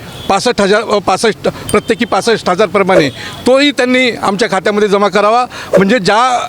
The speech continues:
अडचणी निर्माण झालेल्या आहेत सोसायटीला त्याची सोडवणूक होईल. लोकांचं भाडं आठ वर्षापासून दिलेलं नाही, हा स-, खूप मोठा गंभीर परिसर आहे आणि वरळीमध्ये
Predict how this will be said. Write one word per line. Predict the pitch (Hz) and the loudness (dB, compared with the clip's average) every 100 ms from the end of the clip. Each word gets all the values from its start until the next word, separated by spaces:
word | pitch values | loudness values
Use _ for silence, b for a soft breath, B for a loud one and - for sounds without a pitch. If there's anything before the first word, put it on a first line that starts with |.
| - | -4
अडचणी | 185 190 277 285 | -4 0 0 2
निर्माण | 247 233 233 226 | 2 2 2 2
झालेल्या | 196 208 208 | 2 2 2
आहेत | 160 - - - - | 0 -6 -18 -6 0
सोसायटीला | 196 226 202 190 143 - B B - | 2 2 0 2 0 -2 B B -4
त्याची | - 226 | -2 0
सोडवणूक | 202 214 247 233 | 2 2 2 2
होईल. | 202 165 123 B B 156 | 2 2 0 B B 0
लोकांचं | 190 233 240 262 | 2 2 0 0
भाडं | 180 185 240 | 0 2 2
आठ | 202 220 | 2 2
वर्षापासून | 220 196 254 240 247 | 0 2 0 0 0
दिलेलं | 202 202 208 202 | 2 2 2 2
नाही, | 190 226 - B B B | 2 -2 -6 B B B
हा | 196 240 | 0 0
स-, | 214 - - - - | -2 -6 -6 -6 -2
खूप | 285 | 0
मोठा | 285 277 | 0 0
गंभीर | 226 226 233 | 0 2 2
परिसर | 233 220 185 | 2 2 2
आहे | 214 233 - B | 0 -2 -6 B
आणि | - 240 | -2 2
वरळीमध्ये | 214 208 247 247 247 | 4 4 4 4 4